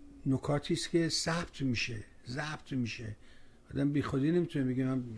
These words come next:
هفتاد میلیون جمعیت دارم ما رو نگاه می‌کنم، هم چیزی نیست. این دروغا رو می‌گن. رو ستلایت ما پربیننده تریم، اینا کم، اینا حرفای بی خوده. این روز روز همه چی بر مبنای استریمینگ داره حرکت می‌کنه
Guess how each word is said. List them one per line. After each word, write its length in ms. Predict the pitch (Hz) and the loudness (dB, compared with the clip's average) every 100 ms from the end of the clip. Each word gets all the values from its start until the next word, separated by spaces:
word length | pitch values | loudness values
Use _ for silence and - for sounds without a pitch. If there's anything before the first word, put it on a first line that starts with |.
| 110 | -4
هفتاد 380 | 135 - 139 | -4 0 0
میلیون 340 | 127 123 123 127 | 2 4 4 4
جمعیت 460 | 127 123 117 123 | 4 2 2 -2
دارم 240 | 117 120 117 | -2 -4 -2
ما 160 | 117 | -2
رو 100 | 120 | -2
نگاه 340 | 113 110 113 113 | -2 -4 -6 -6
می‌کنم، 200 | 107 127 | -8 -6
هم 120 | 127 | -6
چیزی 320 | - 151 156 | -6 -6 -4
نیست. 320 | 156 139 - - - - - - - - | -2 -2 -4 -6 -6 -8 -12 -18 -18 -6
این 100 | 135 | -2
دروغا 420 | 127 131 120 123 | 2 2 2 4
رو 180 | 143 151 | 4 6
می‌گن. 420 | 151 160 123 104 110 107 | 6 6 6 0 -4 -2
رو 100 | 143 | 0
ستلایت 640 | - 135 - 127 139 135 | 2 0 2 2 2 2
ما 140 | 135 131 | 2 2
پربیننده 720 | 127 131 120 123 123 117 113 | 0 -2 2 2 2 0 -2
تریم، 380 | - 135 131 | -2 2 2
اینا 340 | 113 117 117 117 - - - | 2 0 -2 -6 -12 -20 -16
کم، 200 | - 135 127 | -4 -4 0
اینا 280 | 131 143 | 4 4
حرفای 480 | 165 143 - 143 156 | 2 0 -2 0 2
بی 180 | 156 143 | 2 -2
خوده. 380 | - 139 107 101 - - - - - - | 0 -2 -2 -8 -18 -20 -20 -20 -16 -2
این 120 | 131 | 0
روز 180 | 123 123 | 2 2
روز 420 | 135 160 185 - | 4 4 4 -2
همه 260 | - 135 | -2 0
چی 200 | 156 180 | 2 0
بر 200 | 160 143 | 0 2
مبنای 440 | 127 123 113 135 160 | 2 2 2 4 4
استریمینگ 680 | 139 - 127 120 147 165 127 | 2 0 0 4 4 4 0
داره 160 | 113 | -2
حرکت 400 | 110 107 - - | -4 -6 -8 -8
می‌کنه 360 | 107 113 - | -8 -10 -12